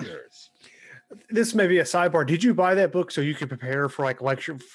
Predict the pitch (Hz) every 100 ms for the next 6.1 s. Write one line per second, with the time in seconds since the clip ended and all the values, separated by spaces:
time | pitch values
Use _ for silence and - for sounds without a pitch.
0 | - 127 135 135 135 131 135 - 190 185
1 | 196 - 226 202 202 - 202 202 190 151
2 | 160 156 135 147 175 160 - 139 151 147
3 | 160 135 127 107 110 85 123 127 104 -
4 | 110 101 98 110 107 110 101 101 98 98
5 | 95 - 95 92 82 82 - 92 85 78
6 | 78